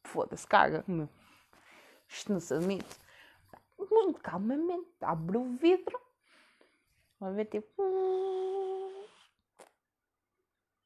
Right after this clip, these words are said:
isto é o vidro a abrir. Eu não sei como é que faz o barulho de um vidro a abrir. Epá, e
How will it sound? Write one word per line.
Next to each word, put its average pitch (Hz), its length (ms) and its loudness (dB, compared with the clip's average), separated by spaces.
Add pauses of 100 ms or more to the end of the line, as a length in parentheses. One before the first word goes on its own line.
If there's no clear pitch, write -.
(220)
isto - 120 -6
é 160 40 2
o 170 40 0
vidro 170 180 0
a 127 60 6
abrir. - 280 -4 (1080)
Eu 185 60 -2
não - 20 -2
sei - 160 -4
como - 120 -8
é 147 60 -4
que - 80 -16
faz 156 220 2
o 165 60 -2
barulho 160 220 0
de 151 80 -6
um 160 100 -2
vidro 156 260 0
a 151 40 2
abrir. 151 300 -6 (960)
Epá, 466 340 -2
e 233 540 0